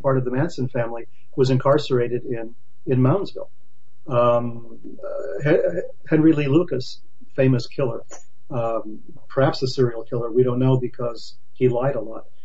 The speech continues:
But he was incarcerated at Chillicothe, and I believe that, uh, um, Manson spent some time at Chillicothe too, or in environs around there somewhere. So you have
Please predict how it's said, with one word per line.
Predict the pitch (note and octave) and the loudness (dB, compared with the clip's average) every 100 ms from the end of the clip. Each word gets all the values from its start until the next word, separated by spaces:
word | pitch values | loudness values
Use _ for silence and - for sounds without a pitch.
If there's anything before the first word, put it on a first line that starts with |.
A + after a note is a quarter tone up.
| - - | -6 -2
But | C3 | 0
he | D3+ | 2
was | F3+ D3 | 2 0
incarcerated | C3 C3+ B2+ - B2 A2+ | -2 0 0 0 -2 -2
at | G#2+ | -4
Chillicothe, | B2+ A2+ - A#2+ A#2+ | -4 -4 -2 -2 -2
and | C#3+ | 0
I | C#3+ | 0
believe | C3+ C#3+ D3 | 0 0 0
that, | C3+ C3 - | 2 0 2
uh, | B2 B2 - - - - - | 0 0 -6 -6 -6 -6 -4
um, | A#2+ A#2 A2 A2+ | 0 0 -2 -2
Manson | B2 C#3+ - A#2 | 2 2 2 -4
spent | - B2 A#2 | -2 -2 0
some | B2+ | 0
time | C3 A#2 A2+ | 0 -2 -2
at | |
Chillicothe | - A#2 A#2 A#2 A2+ - | -2 -2 0 -2 -4 0
too, | C3+ C3 | 4 4
or | A#2+ A2+ | 2 -2
in | |
environs | A2 A#2+ A#2+ A2+ G#2+ | -2 2 2 0 -4
around | A2 A#2 | -6 -6
there | A2 | -6
somewhere. | G#2+ - - - - - - - - | -6 -8 -8 -8 -8 -8 -8 -8 -6
So | - D3 | 2 4
you | C#3 C#3+ | 4 4
have | C3 E3 E3+ | 2 4 2